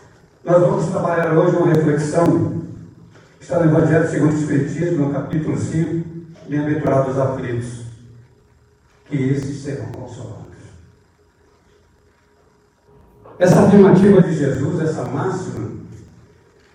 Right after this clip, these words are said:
se ela for vista à letra, para nós é como se fosse um engodo, né? Uma isca para atrair as pessoas. Mas é tão importante a justiça das aflições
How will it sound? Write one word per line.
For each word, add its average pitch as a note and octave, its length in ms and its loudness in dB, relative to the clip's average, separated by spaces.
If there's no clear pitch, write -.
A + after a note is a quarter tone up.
se F#3+ 140 -8
ela F#3+ 260 -2
for - 240 -2
vista - 280 -4
à D3 120 -4
letra, - 800 -2
para F3 300 -2
nós C#3+ 260 0
é D#3 40 -2
como F#3+ 280 -2
se - 200 -6
fosse - 560 -6
um F#3 120 -6
engodo, D#3+ 640 0
né? C#3+ 220 -6
Uma E3+ 180 -4
isca - 240 -6
para - 200 0
atrair C3+ 260 -2
as B2+ 100 -4
pessoas. - 640 -8
Mas D#3+ 140 -6
é F3 100 2
tão - 280 0
importante F3+ 760 -2
a D3+ 120 -2
justiça - 540 -6
das D#3 200 -4
aflições D#3 640 -4